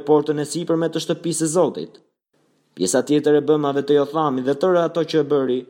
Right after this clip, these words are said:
a nuk janë të shkruar në librin e kronikave të mbretërve të Judës? Në atë kohë Zoti dërgoi kundër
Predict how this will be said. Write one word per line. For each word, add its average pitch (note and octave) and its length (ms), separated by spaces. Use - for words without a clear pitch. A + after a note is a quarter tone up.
a G#2 80
nuk D#3+ 140
janë G3+ 120
të G#3 120
shkruar G3+ 240
në F3+ 100
librin D#3 320
e D3+ 60
kronikave D3+ 500
të D3+ 160
mbretërve C#3+ 480
të D3 140
Judës? D#3 400
Në F#2 80
atë D3 220
kohë G3+ 180
Zoti G3 240
dërgoi F#3 320
kundër E3+ 240